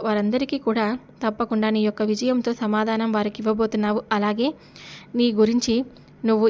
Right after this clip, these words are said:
ఎక్కువగా ఆలోచించుకోలేకపోతున్నావు. కుటుంబంలో ఉన్నటువంటి సమస్యలన్నిటినీ కూడా పరిరక్షిస్తూ ఉంటావు. ప్రతి ఒక్కటి కూడా సమస్య నాదే అనుకుంటావు, కానీ ఆ సమస్య మాత్రం నీకు, నీ మనసుకు హత్తుకున్నటువంటి సమస్యను మాత్రం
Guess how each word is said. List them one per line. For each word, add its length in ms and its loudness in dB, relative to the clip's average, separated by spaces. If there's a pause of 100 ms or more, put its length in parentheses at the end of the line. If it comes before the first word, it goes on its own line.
ఎక్కువగా 440 2 (100)
ఆలోచించుకోలేకపోతున్నావు. 1300 0 (480)
కుటుంబంలో 600 2
ఉన్నటువంటి 500 -2
సమస్యలన్నిటినీ 880 -2
కూడా 240 -2
పరిరక్షిస్తూ 680 -4
ఉంటావు. 380 -2 (460)
ప్రతి 300 0
ఒక్కటి 400 -2
కూడా 260 0 (1600)
సమస్య 440 0
నాదే 280 0
అనుకుంటావు, 480 -2
కానీ 260 -2
ఆ 100 -2
సమస్య 400 -2
మాత్రం 380 -2
నీకు, 260 -4 (260)
నీ 140 0
మనసుకు 520 -2 (460)
హత్తుకున్నటువంటి 800 -2
సమస్యను 500 -4
మాత్రం 360 -4